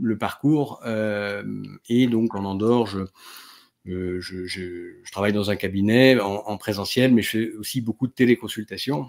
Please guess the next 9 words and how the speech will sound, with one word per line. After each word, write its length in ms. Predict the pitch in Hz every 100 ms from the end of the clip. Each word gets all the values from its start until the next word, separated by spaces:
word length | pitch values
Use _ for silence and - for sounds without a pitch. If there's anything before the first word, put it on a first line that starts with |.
| _ 107
vers 180 | 113
l'étranger. 600 | 110 - 104 98 120 110
Alors, 200 | 90 - _ _ - _
je 80 | -
suis 80 | 101
référentiel 520 | 98 98 101 - 98
andorran, 360 | 95 95 131
donc 180 | 127 104
c'est-à-dire, 440 | 104 98 98 127